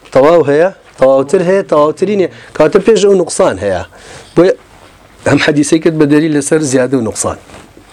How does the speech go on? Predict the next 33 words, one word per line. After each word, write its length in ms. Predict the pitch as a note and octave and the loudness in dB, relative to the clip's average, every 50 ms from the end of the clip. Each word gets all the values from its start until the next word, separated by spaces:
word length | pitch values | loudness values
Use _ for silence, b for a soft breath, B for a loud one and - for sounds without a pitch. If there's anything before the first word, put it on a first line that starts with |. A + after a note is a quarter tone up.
| B B B B B B B B B B D#3+ | B B B B B B B B B B 2
نقل 320 | G3 A#3 A3 G#3 F#3+ - | 2 4 4 2 2 2
سروي 480 | - - E3+ E3 D#3 D3+ D3+ C#3+ C#3 C#3+ - - - _ _ _ - - - - | 0 0 0 0 0 0 0 -2 -4 -4 -10 -18 -20 _ _ _ -20 -14 -4 0
عمل 360 | C#3+ D3+ D#3 E3 F3+ F#3 E3+ | 2 4 4 4 2 0 -2
شرطي 340 | - - D#3 C3+ - C#3 A#2+ | -2 -2 -2 -2 -2 -4 -2
كمال. 480 | - C#3 B2 B2 B2 A#2+ A#2 B2+ C3 | -2 -2 -2 0 -2 -2 -2 -2 -4
زور 280 | C3+ C#3+ D3 G3 G3+ F#3 | -4 -2 0 0 0 2
كز 180 | - E3+ D3+ | 0 -2 0
بداخوا، 600 | C#3+ C#3 C#3 D3+ C#3+ C#3 - - B2 A#2+ C3+ E3 - B B B B B B B B B B _ - D3 | 0 0 0 2 0 0 0 -2 -2 -2 -2 -2 -4 B B B B B B B B B B _ -2 0
آه، 240 | B2 B2 B2+ D3 - | 0 0 0 -2 -2
يعني 360 | D3+ B2 B2 A2+ B2 C3 C3+ - | 0 0 0 2 0 -2 -2 0
أم 120 | E3+ E3+ | -2 0
دل-، 200 | D3 C#3+ C#3 D3+ | 2 0 0 0
أم 140 | E3 E3+ D3+ | -2 -4 -4
حديثا 480 | - - B2+ A#2+ - - D#3+ C#3+ B2+ C3+ | -4 -6 -6 -6 -4 -2 0 0 0 0
هني 100 | C3+ C#3+ | -2 -2
توي 180 | C#3+ C#3+ B2+ | -2 -4 -4
كاب 280 | A#2+ - C#3+ C3+ A#2 A2 | 0 0 0 0 -2 -4
سروي 260 | - - D3 C#3 C3+ | -4 -2 -2 -2 -2
كالا 280 | B2 - A#2+ B2 C3 A2+ | -2 -2 -2 -2 -2 -2
عمل 220 | A2+ B2 C3 C3 | -4 -4 -4 -6
شرطي 300 | - - B2 - - G2+ | -4 -4 -6 -6 -6 -8
كمال. 380 | - - F#2+ G2 F2 F2 F#2 - - B B B B B - | -6 -6 -6 -4 -6 -8 -10 -12 -16 B B B B B -2
هني 160 | C#3+ E3 G3+ | 0 0 2
بيغم 260 | F3 F3 D#3 C#3+ D3 C3+ | 2 2 0 0 0 0
صفر 260 | C#3 C#3+ C3 C3+ B2+ | -2 -2 -2 -4 -4
بتي 120 | B2 D#3 | -4 -4
أكمل 340 | - D3 - - C3 B2+ B2 | -6 -6 -2 -2 -2 0 0
المؤمنين 460 | B2 B2+ B2+ B2+ A#2+ A#2 A#2 A#2 A#2 | 0 -2 -2 -2 0 0 0 0 -2
إيمانا. 400 | A2+ A2+ A2+ A2 A2 A2 B2 B2 - - | -2 -2 -2 -2 -2 -2 -4 -4 -2 -2
أكمل، 440 | F#3 F3 - - B2+ A2+ G#2+ A2+ - | -2 -2 -2 -4 -4 -2 -2 0 -2
أكمل. 300 | D#3+ - - A#2 A2+ A#2+ | -2 -2 -2 -2 0 2
وأجل 360 | C#3+ D#3 D#3+ C#3 C#3+ C#3+ D3 | 2 2 2 0 0 -2 -2
السجا. 480 | B2+ A2+ - - A2+ G2 F2+ F#2 F2+ | -4 -6 -8 -10 -10 -8 -6 -6 -8